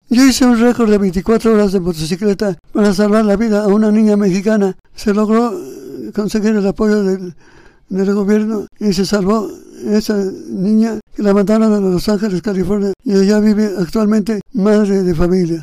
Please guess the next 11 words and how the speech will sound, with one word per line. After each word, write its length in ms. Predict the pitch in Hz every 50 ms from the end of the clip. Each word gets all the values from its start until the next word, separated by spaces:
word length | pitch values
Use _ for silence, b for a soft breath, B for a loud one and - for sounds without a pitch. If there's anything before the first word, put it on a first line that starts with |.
| - _
Eso 200 | - 240 220 226
es 80 | 214 202
interesante 680 | 220 214 175 - 220 214 202 185 - 233 214 202 233
porque 300 | 190 185 202 185 - 208 196 175 175 - - - - - - - - 214
se 800 | - - 233 233 233 220 - - - 147 - - - - - -
usa 320 | - 240 247 247 - 254 240
el 60 | 208
deporte 480 | 208 196 - 226 226 196 175 226 208 175 - _ -
para 300 | 233 226 208 202 202 190 180 196 180
cosas 300 | - 220 233 214 226 208
benéficas. 720 | 180 208 208 202 214 190 180 196 135 170 160 147 139 - -